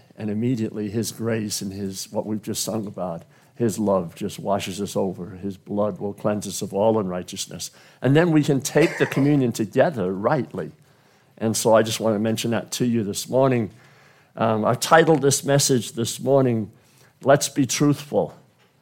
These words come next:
Let's be truthful. And when you see the content of what we're gonna look at in Acts chapter five, and we're gonna just review a little bit at the end of four there, but, I mean, it didn't take too long before, uh,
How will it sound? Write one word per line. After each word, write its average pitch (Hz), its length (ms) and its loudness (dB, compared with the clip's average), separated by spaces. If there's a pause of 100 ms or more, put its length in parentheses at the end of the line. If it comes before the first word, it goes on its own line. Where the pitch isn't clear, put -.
(480)
Let's 143 240 4
be 151 140 2
truthful. 123 600 2
And 120 180 2
when 107 100 0
you 139 100 0
see 156 220 0
the 127 100 0
content 135 560 2
of 113 120 -2
what 123 140 4
we're 113 100 2
gonna 117 180 0
look 131 240 2
at 113 80 2
in 110 40 -4
Acts 107 280 -2
chapter 120 320 2
five, 123 540 4 (540)
and 104 560 -4 (340)
we're 110 160 -8
gonna 101 240 -4 (180)
just - 200 -6
review 113 320 0
a 110 40 2
little 113 180 0
bit 107 180 -4
at 110 100 -4
the 110 120 -2
end 110 140 0
of 101 80 -6
four 123 300 2
there, 113 240 0
but, 110 220 -8 (1400)
I 123 100 2
mean, 127 340 4
it 123 140 2
didn't 185 220 2
take 190 260 6
too 196 200 4
long 160 460 6
before, 131 800 2
uh, 117 540 -2